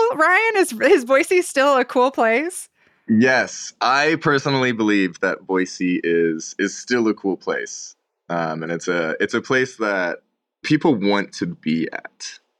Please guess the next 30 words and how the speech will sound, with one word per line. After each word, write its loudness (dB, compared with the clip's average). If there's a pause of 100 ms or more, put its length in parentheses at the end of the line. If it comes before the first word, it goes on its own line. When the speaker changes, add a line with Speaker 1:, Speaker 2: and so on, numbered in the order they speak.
(120)
Speaker 2:
for 2
various 0
reasons. -4 (340)
And 0
I 0
think -4 (600)
it 0
blends, 2
the, 2
the 0
city 2
blends -2 (220)
really 2
well 0
of, -2
like, -4
the 2
outdoors -2 (440)
that 0
Idaho 2
has. -4 (100)
And 0
then 0 (180)
it 0
also 2
is 2
just -2
such -2
a 0
growing 0